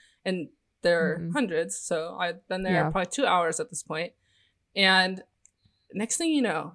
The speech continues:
Speaker 1: this guy walks by. He's the tallest guy I've ever seen, which
Speaker 2: Whoa.
Speaker 1: right away I'm, like, so interested.
Speaker 2: You said, you said, "Oh, God, I put that in my comment
Speaker 1: <laughs>
Speaker 2: box. Give me the, the biggest guy you've ever, you
Speaker 1: Yeah.
Speaker 2: know, created,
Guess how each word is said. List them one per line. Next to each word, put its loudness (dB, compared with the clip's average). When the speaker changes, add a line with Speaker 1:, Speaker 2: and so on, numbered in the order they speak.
Speaker 1:
this -4
guy 6
walks -2
by. 0
He's -4
the -4
tallest 0
guy 2
I've 0
ever -6
seen, -12
which 2
Speaker 2:
Whoa. 2
Speaker 1:
right 10
away 8
I'm, 4
like, -4
so 2
interested. -2
Speaker 2:
You 8
said, 8
you 4
said, 8
"Oh, 12
God, 12
I 10
put 4
that 12
in 4
my 10
comment 10
Speaker 1:
<laughs> 10
Speaker 2:
box. 8
Give 4
me 8
the, 8
the -2
biggest 10
guy 12
you've 10
ever, 4
you 6
Speaker 1:
Yeah. 8
Speaker 2:
know, 4
created, 10